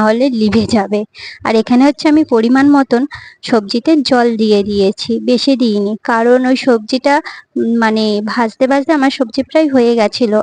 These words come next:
আর সবজি শেষ হওয়ার পরে মা ঢুকে গেল রান্নাঘরে। মা বলছে, "আমি মাছের তরকারিটা তোকে করে খাওয়াবো, তুই তো কদিন আমাকে করে খাওয়াচ্ছিস।" তো মায়ের রান্নার পরে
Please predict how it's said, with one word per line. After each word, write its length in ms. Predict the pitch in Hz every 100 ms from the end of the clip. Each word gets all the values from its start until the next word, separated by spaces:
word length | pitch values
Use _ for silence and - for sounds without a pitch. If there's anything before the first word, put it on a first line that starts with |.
| -
আর 200 | 233 226
সবজি 440 | 233 269 240 226 285
শেষ 260 | - 294 294
হওয়ার 200 | 311 302
পরে 240 | 294 302
মা 180 | 294 262 269
ঢুকে 220 | 277 277
গেল 180 | 269 262
রান্নাঘরে। 560 | 247 240 240 254 285 311
মা 200 | 311 240 226
বলছে, 360 | 240 247 - 330 349 - - -
"আমি 240 | 233 247 294
মাছের 340 | 262 226 262
তরকারিটা 420 | - 233 240 240 277
তোকে 220 | 226 220
করে 200 | 226 220
খাওয়াবো, 400 | 233 254 247 240 330
তুই 160 | - 226
তো 120 | 233
কদিন 300 | 233 220 247
আমাকে 320 | 240 226 226 247
করে 200 | 247 247
খাওয়াচ্ছিস।" 560 | - 302 330 - 226 - - - -
তো 100 | - 320
মায়ের 340 | 277 226 254
রান্নার 380 | 311 302 269 254
পরে 280 | 254 220 220